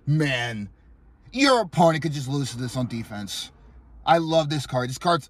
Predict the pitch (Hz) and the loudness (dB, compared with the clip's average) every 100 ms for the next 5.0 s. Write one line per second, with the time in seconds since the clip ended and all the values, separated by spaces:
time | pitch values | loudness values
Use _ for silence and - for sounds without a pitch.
0 | _ 180 160 135 120 101 95 _ - 120 | _ -2 -2 -2 -8 -10 -12 _ -6 2
1 | 202 - - 214 220 226 - _ _ 175 | 2 2 2 4 6 4 -4 _ _ -2
2 | 165 - 165 180 143 175 202 196 - - | -2 0 -2 0 0 2 2 0 -6 -20
3 | _ 156 170 170 143 151 135 135 131 123 | _ -4 -2 -2 -2 -2 -2 -4 -6 -8
4 | - 107 127 131 131 131 - 143 131 | -12 -12 -6 -4 -4 -8 -12 -8 -6